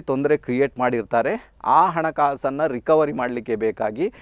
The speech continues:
ನೀವು ಪ್ರಯತ್ನ ಮಾಡ್ತೀರಿ ಅಂತ ಒಂದು ಇಂಡಿಕೇಶನ್ ಇದೆ, ರೈಟ್ ತಾನೇ? ಯಾರ ಜೊತೆನೋ ಪಾರ್ಟ್ನರ್ ಮಾಡಿರ್ತೀರಿ ಅಥವಾ ಯಾರ ಜೊತೆನೋ ವ್ಯವಹಾರಕ್ಕೆ ಬೇಕಾಗಿ ಹಣವನ್ನು ಕೊಟ್ಟಿರ್ತೀರಿ ಅಲ್ವಾ, ಅವರೇನೋ ಹೇಳಿರ್ತಾರೆ ನಿಮಗೆ ಅಲ್ವಾ, "ನೀನು ಇಂತಿಷ್ಟು ಇನ್ವೆಸ್ಟ್ ಮಾಡಿದರೆ ನಿಂಗೆ ಇಂತಿಷ್ಟು ಹಣ ಕೊಡ್ತೇವೆ" ಅಂತ ಇಲ್ಲ ಮಂಗ ಮಾಡಿರ್ತಾರೆ, ರೈಟ್ ತಾನೇ? ಈಗ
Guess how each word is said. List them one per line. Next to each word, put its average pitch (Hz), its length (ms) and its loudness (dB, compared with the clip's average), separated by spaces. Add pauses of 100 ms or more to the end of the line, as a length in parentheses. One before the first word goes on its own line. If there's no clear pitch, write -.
(160)
ನೀವು 240 240 2
ಪ್ರಯತ್ನ 170 340 0
ಮಾಡ್ತೀರಿ 117 520 -2
ಅಂತ 202 240 -2
ಒಂದು 156 240 0
ಇಂಡಿಕೇಶನ್ 107 460 -8
ಇದೆ, 98 100 -10
ರೈಟ್ 117 200 -6
ತಾನೇ? 160 160 -4
ಯಾರ 131 160 2
ಜೊತೆನೋ 131 280 -6
ಪಾರ್ಟ್ನರ್ 120 360 -2
ಮಾಡಿರ್ತೀರಿ 110 500 -6
ಅಥವಾ - 460 -4
ಯಾರ 127 180 6
ಜೊತೆನೋ 131 360 -2
ವ್ಯವಹಾರಕ್ಕೆ 127 500 2
ಬೇಕಾಗಿ 120 300 -4
ಹಣವನ್ನು 120 400 -4
ಕೊಟ್ಟಿರ್ತೀರಿ 107 580 -6
ಅಲ್ವಾ, 123 240 0
ಅವರೇನೋ 123 320 0
ಹೇಳಿರ್ತಾರೆ 117 500 -2
ನಿಮಗೆ 107 240 -6
ಅಲ್ವಾ, 127 240 2 (280)
"ನೀನು 123 180 -4
ಇಂತಿಷ್ಟು 123 420 -6
ಇನ್ವೆಸ್ಟ್ 120 340 -4
ಮಾಡಿದರೆ 117 280 -2
ನಿಂಗೆ 120 200 -6
ಇಂತಿಷ್ಟು 120 340 -6
ಹಣ 120 140 -2
ಕೊಡ್ತೇವೆ" 113 400 -2
ಅಂತ 117 140 -4
ಇಲ್ಲ 143 260 0
ಮಂಗ 156 280 -2
ಮಾಡಿರ್ತಾರೆ, 139 520 0
ರೈಟ್ 120 180 -2
ತಾನೇ? 147 180 0
ಈಗ 147 180 0